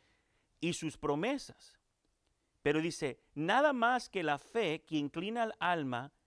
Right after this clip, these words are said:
a la soberanía divina puede reconciliar esto. En otras palabras, nada más que aquel que inclina y entrega su fe a la soberanía de Dios. En otras palabras,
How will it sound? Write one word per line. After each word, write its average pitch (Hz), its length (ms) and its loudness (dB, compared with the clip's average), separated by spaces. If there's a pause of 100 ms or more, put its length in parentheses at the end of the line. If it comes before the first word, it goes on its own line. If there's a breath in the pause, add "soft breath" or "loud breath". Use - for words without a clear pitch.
(360)
a 147 120 2
la 143 140 4
soberanía 143 640 0
divina 151 640 -4
puede 160 260 0
reconciliar 120 720 -6
esto. 120 320 -12
En 113 80 -12
otras 143 220 -10
palabras, 120 540 -8 (840)
nada 220 420 2
más 156 460 -2
que 139 140 -6
aquel 131 600 -6 (800)
que 165 120 -10
inclina 156 1000 -8
y 135 140 -8
entrega 180 500 -10
su - 180 -16
fe 135 440 -10 (720)
a 139 120 -2
la 135 120 -4
soberanía 127 600 -6
de 165 140 -10
Dios. 123 280 -10
En 120 100 -10
otras 156 200 -12
palabras, 131 420 -10